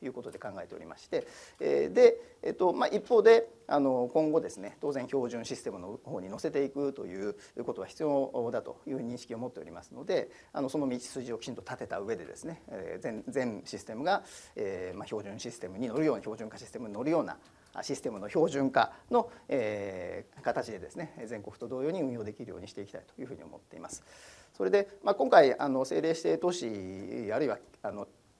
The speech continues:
都道府県とかですね、あの、比較的やっぱり人口規模が多いところというのが、あの、これは、まあ、あの、それぞれの事情によるので一概には言えませんけども、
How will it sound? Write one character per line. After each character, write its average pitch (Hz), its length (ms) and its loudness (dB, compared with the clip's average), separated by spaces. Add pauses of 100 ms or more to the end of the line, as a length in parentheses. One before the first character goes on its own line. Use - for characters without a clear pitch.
都 156 120 0
道 160 160 4
府 160 80 -8
県 101 180 -8
と 104 80 -12
か 92 80 -10
で 101 100 -10
す - 60 -14
ね、 156 260 -4
あ 135 100 -8
の、 127 100 -6
比 - 60 -10
較 160 100 4
的 208 240 -4
や 190 80 4
っ - 20 2
ぱ 196 100 2
り 165 60 4
人 151 220 0
口 175 80 0
規 180 160 0
模 156 160 4
が 104 100 0
多 147 140 2
い 151 40 -2
と 139 120 -8
こ 107 140 -6
ろ 117 100 -6
と 104 160 -8
い 110 80 -6
う 123 40 -6
の 107 120 -8
が、 143 240 -4 (320)
あ 135 100 0
の、 131 280 2
こ 233 80 8
れ 220 60 10
は、 196 60 6
ま 165 60 8
あ、 - 120 4
あ 165 40 6
の、 156 100 4
そ - 160 4
れ 214 120 12
ぞ 190 120 10
れ 147 80 10
の 117 140 0
事 127 100 -2
情 139 220 6
に 139 100 6
よ 127 100 2
る 147 100 2
の 131 120 0
で 107 80 -4
一 123 180 -8
概 135 160 2
に 110 80 -10
は 101 120 -8
言 120 80 -6
え 131 40 -4
ま 139 120 -4
せ 160 140 -6
ん 135 60 -4
け 104 120 -8
ど 123 140 -6
も、 165 240 0